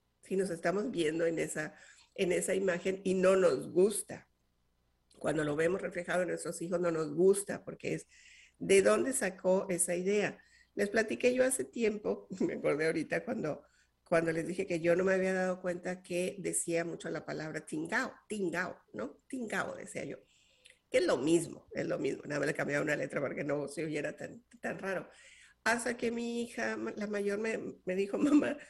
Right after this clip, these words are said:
estaba muy chiquita, entonces me dijo, "Mamá, ¿qué quiere decir tingao?". Y yo, "¡Ah!". Y ahí dije yo, "Ay, tingao, ¿qué dije, no?". Eh, eh, y le dije, "¿Quién te dijo eso, no?". Y me dijo, "Tú". Y yo,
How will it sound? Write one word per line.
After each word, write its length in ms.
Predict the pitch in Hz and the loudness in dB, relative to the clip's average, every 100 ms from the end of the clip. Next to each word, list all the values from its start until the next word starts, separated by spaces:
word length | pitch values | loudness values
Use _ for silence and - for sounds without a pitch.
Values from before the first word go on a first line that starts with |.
| - | -12
estaba 220 | - 165 | -4 -2
muy 120 | 165 | -2
chiquita, 380 | 165 143 160 147 - - _ | -8 -10 -8 -8 -10 -14 _
entonces 420 | 160 170 156 - | -12 -10 -10 -10
me 100 | 233 | -10
dijo, 200 | - - | -10 -8
"Mamá, 240 | 208 226 254 | -8 -8 -8
¿qué 120 | 294 | -8
quiere 180 | 330 349 | -6 -6
decir 220 | 349 349 | -4 -4
tingao?". 460 | 359 330 - - - _ - - _ _ | -2 -2 -2 -4 -10 _ -20 -20 _ _
Y 100 | - | 0
yo, 200 | 202 160 - | 2 2 6
"¡Ah!". 240 | 480 453 - - _ _ _ _ _ _ _ _ _ - | 6 6 -2 -18 _ _ _ _ _ _ _ _ _ -12
Y 140 | - 135 | -4 0
ahí 160 | 147 | 2
dije 240 | 160 - 151 | 0 -4 -4
yo, 140 | - - | 0 -2
"Ay, 220 | - - | -2 -6
tingao, 360 | 277 185 156 156 | -4 0 0 2
¿qué 100 | 202 | 2
dije, 280 | 190 - 156 | 2 0 -4
no?". 160 | - 415 | -4 -2
Eh, 520 | - 196 190 180 - - _ _ _ _ _ | 0 0 -2 -6 -10 -16 _ _ _ _ _
eh, 640 | 214 202 190 185 180 - _ | 2 2 2 -2 -6 -10 _
y 80 | 208 | -2
le 140 | 196 | 0
dije, 200 | 185 247 | 0 -2
"¿Quién 220 | 180 294 | 0 2
te 100 | 170 | 2
dijo 280 | 160 156 - | -4 -8 -8
eso, 280 | 151 185 220 | -10 -10 -6
no?". 340 | - 254 - _ - | -2 -2 -4 _ -14
Y 100 | 220 | -6
me 80 | |
dijo, 220 | 269 - - | -6 -6 -2
"Tú". 500 | 214 403 262 - _ _ _ _ _ _ _ _ _ _ _ | 2 2 2 -6 _ _ _ _ _ _ _ _ _ _ _
Y 100 | 220 | -4
yo, 320 | - - | -4 -6